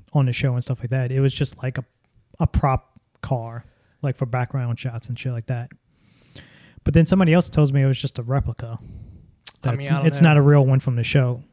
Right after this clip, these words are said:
Speaker 2: He said it was. He said it just wasn't the, like, when
Speaker 1: Okay.
Speaker 2: somebody asked him and he said it wasn't the, it was a, it wasn't the hero car. So it
Speaker 1: No,
Speaker 2: means
Speaker 1: the
Speaker 2: it wasn't the main one.
Speaker 1: The hero car is in Los Angeles in that guy's museum that designed all the fucking cars for
Speaker 2: Yeah.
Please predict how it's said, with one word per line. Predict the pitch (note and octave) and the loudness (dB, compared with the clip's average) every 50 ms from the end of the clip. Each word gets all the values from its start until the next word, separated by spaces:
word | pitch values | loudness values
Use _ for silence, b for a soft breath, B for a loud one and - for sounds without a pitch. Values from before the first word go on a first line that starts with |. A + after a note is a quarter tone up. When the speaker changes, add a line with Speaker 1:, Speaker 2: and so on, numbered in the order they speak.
| _ | _
Speaker 2:
He | - - D3+ G3 C4 | -6 0 4 4 4
said | - - G#3 F3 | 4 4 2 2
it | D#3+ C#3 | 0 -2
was. | C3 C3 B2+ - - - C3 - - - - - | -4 -6 -8 -8 -10 -12 -12 -12 -14 -20 -8 -2
He | - F#3 | 0 2
said | E3+ - G3+ F#3 | 2 4 2 2
it | F3+ | 2
just | D#3 D#3 D#3+ - | 0 -2 -2 -2
wasn't | D#3 D#3 D3+ D3 C#3+ | 0 -2 -2 -2 -4
the, | C#3+ C#3 D3 | -6 -2 0
like, | D3+ D3+ D3+ D3+ - | 0 0 0 -2 -6
when | E3 E3+ D#3 E3 | -6 0 0 2
Speaker 1:
Okay. | E3 | 2
Speaker 2:
somebody | - A3+ A#3 A#3+ G#3+ F3 | 2 2 2 2 0 0
asked | D3+ D#3 F#3 B3 - - | 0 0 -2 -2 -4 -6
him | E3 D3+ | -6 -4
and | D3+ D3+ | -2 -2
he | E3+ | -2
said | D#3+ - F#3 | 0 2 2
it | F3 D#3+ | 2 4
wasn't | D#3+ E3 D#3+ E3 C#3 | 2 2 2 0 -2
the, | C3+ C#3 C3+ | -4 -2 0
it | D#3+ | 2
was | E3+ E3+ F3 | 4 4 2
a, | D#3+ - | 2 4
it | E3+ F3 | 4 4
wasn't | D#3+ F3 G3 F#3+ A3 A3 F3 | 4 4 2 2 0 -2 -2
the | F3 E3+ | 0 0
hero | D3 F3+ F3+ F3 E3 D3 C#3+ | 2 4 4 4 4 2 0
car. | - D3+ C3 B2+ B2+ - | 0 -4 -6 -6 -4 -2
So | - F#3+ | 0 2
it | |
Speaker 1:
No, | - - | 4 4
Speaker 2:
means | F3 F3 D#3 | 4 4 2
Speaker 1:
the | F3 | 2
Speaker 2:
it | D3+ | 2
wasn't | D#3+ F3+ F3+ F3 F3+ D#3 | 2 2 2 2 0 -2
the | E3 | -2
main | D#3 D3+ D3+ D#3 D#3+ D#3 D3+ D3+ | -2 -2 0 0 0 0 0 -2
one. | C#3 C#3 C3 C3 C3 C3+ - | -2 -4 -6 -8 -10 -10 -4
Speaker 1:
The | G3 E3 E3+ | 0 2 4
hero | D#3 D3+ G#3 B3 B3+ A#3+ | 6 6 6 6 6 4
car | - - F#3+ F#3+ F#3 F3+ F3 E3+ D#3+ D3 - - | 2 2 2 4 4 4 4 4 2 0 0 2
is | E3+ D#3 C3+ | 2 4 4
in | D#3 D3+ D3+ | 4 4 4
Los | D3 C3+ C3 - - | 4 2 0 0 2
Angeles | E3 E3 D#3+ D3 D3+ C#3+ C#3+ C#3+ C#3 - - - - _ _ _ _ _ _ _ _ | 4 4 4 2 0 -2 -4 -4 -6 -6 -10 -14 -16 _ _ _ _ _ _ _ _
in | - F3 D#3 D3 | 0 2 2 2
that | C#3+ C#3 C3+ - | 2 0 -2 0
guy's | - C#3+ D3 D3 - - | 0 2 2 2 2 2
museum | C#3+ C#3 C3 C3+ C#3+ C#3+ C#3+ C#3+ | 0 0 2 2 2 2 4 2
that | C#3 C3+ | 2 2
designed | - D3+ C3+ C3+ D3 C#3+ C#3+ C#3+ C#3+ | 0 0 0 0 0 0 0 0 0
all | C#3 C#3 C#3 C#3+ | 0 -2 0 0
the | C3+ C#3 | -2 -4
fucking | - - C#3+ C3 - C#3 C3 B2+ C3 B2+ B2+ A#2+ - | -4 -6 -6 -6 -4 -6 -4 -4 -4 -6 -6 -8 -8
cars | - - D3+ C#3+ C#3 C#3 C3+ C3+ C3+ B2+ - - | -6 -2 -2 0 0 2 0 0 -2 -2 -6 -10
for | - - C#3+ C3+ C3+ - | -8 -4 -2 -2 0 0
Speaker 2:
Yeah. | F3 D3 B2+ | 0 -2 -4